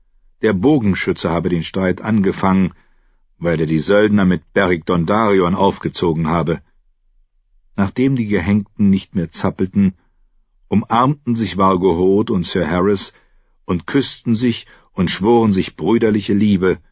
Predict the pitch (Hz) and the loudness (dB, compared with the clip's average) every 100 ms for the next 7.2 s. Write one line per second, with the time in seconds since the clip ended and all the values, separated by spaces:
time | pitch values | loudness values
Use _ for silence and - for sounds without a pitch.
0 | _ _ _ _ _ _ _ 90 85 82 | _ _ _ _ _ _ _ 0 0 0
1 | 87 76 - 101 85 95 95 120 101 95 | -2 -2 -2 -2 0 -2 -2 -4 -4 -6
2 | 87 - _ _ _ _ _ _ _ _ | -12 -18 _ _ _ _ _ _ _ _
3 | _ _ _ _ _ _ _ _ _ _ | _ _ _ _ _ _ _ _ _ _
4 | 110 107 98 131 147 160 - 135 117 110 | -2 0 2 2 4 2 0 -2 0 2
5 | 110 107 107 107 110 - 95 131 - - | 2 2 2 2 0 0 0 0 0 -2
6 | 110 87 76 98 95 92 - 131 127 67 | 0 0 0 0 0 -2 -4 -4 -4 -4
7 | - - | -8 -10